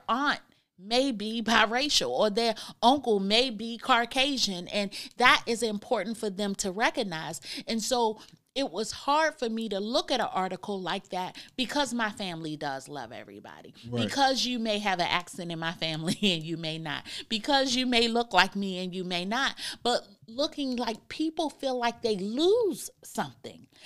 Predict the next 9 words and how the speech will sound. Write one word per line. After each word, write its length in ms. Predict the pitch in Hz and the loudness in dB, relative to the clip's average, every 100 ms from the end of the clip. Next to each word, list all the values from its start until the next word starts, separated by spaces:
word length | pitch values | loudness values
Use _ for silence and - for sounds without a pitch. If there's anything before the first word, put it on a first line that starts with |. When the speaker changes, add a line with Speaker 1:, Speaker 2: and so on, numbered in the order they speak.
| - - | -12 4
Speaker 1:
They 160 | 311 | 4
take 320 | 311 339 320 277 | 4 2 2 0
it 220 | - - | -6 -8
personal 760 | - 339 440 - 240 208 175 | 0 2 2 0 -4 -2 -2
when 380 | 170 220 202 185 - - - | 0 0 0 -2 -8 -12 2
a 120 | 202 | 4
man 640 | 208 208 240 233 202 185 - - - | 4 4 4 2 0 -2 -8 -18 2
that 240 | 220 202 - | 4 4 2
is 220 | 208 | 0